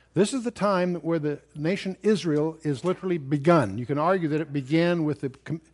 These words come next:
when God declared war on Satan, uh, uh, in Genesis three fifteen. The woman there, Eve, is profiled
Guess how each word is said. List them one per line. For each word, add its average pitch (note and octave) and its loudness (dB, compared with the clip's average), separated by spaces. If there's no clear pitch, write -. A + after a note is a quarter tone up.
when C3 -6
God C#3+ 0
declared C#3+ -2
war C#3 -2
on B2+ -4
Satan, E3 -4
uh, A#2 -6
uh, A#2 -6
in A2+ -8
Genesis C3 -8
three C#3+ -6
fifteen. D#3+ -4
The A#2+ -4
woman D3 -2
there, D3+ -2
Eve, D3 0
is B2 -6
profiled D#3+ 2